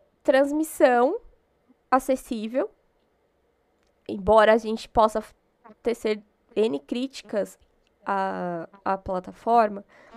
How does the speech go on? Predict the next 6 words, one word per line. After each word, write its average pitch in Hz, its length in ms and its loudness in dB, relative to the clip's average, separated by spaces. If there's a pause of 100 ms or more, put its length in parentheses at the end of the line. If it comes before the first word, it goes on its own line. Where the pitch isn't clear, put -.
(1040)
mas 269 380 2
ela, 294 260 6 (300)
ela 269 260 2 (200)
cumpre, 370 560 0
assim, 320 240 -2
tipo, - 360 -6